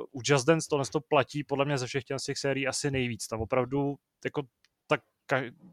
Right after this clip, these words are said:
hra už několik let je vyloženě stejná, i třeba z hlediska toho, že má úplně stejný menu, eh, ve kterém jsou úplně stejný v podstatě jako ikony, up-,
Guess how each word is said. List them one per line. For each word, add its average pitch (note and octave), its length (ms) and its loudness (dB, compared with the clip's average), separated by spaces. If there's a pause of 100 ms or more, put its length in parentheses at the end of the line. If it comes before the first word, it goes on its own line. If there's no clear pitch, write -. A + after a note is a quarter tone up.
(120)
hra A#2+ 260 4
už - 220 -6
několik D3 420 2
let C#3 200 4
je D3+ 60 8
vyloženě C3+ 440 2
stejná, B2+ 500 2
i B2+ 80 -2
třeba C#3 180 0
z - 20 -4
hlediska C3 280 -2
toho, C3 200 0
že B2+ 80 -4
má - 160 -2
úplně C3 280 -6
stejný B2 360 -4
menu, G#2+ 360 2 (540)
eh, G#2+ 260 6
ve A#2 80 4
kterém A#2 280 -2
jsou B2 300 -2
úplně A#2+ 340 -4
stejný A#2 600 -2 (360)
v - 20 -20
podstatě A#2 280 -2
jako A#2 280 0
ikony, B2+ 460 2
up-, A#2+ 100 -6